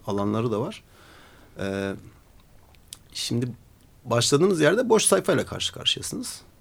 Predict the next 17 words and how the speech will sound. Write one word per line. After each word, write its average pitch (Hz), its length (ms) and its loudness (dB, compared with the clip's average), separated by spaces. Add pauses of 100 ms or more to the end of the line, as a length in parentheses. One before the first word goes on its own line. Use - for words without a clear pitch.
(360)
Kafanızda 170 480 0
bir - 80 -8
tasarım 156 460 8
var. 147 200 -8 (280)
Genel 135 300 8
bir - 140 -16
tasarım - 440 -6
bu. 165 140 -4 (720)
E, 107 200 -6
birebir 127 280 6
ne 131 60 10
yazacağınıza 123 480 8
ilişkin 113 300 -2
çok - 220 -2 (340)
apaçık - 440 -2
bilgilere 110 360 2
sahip 107 260 2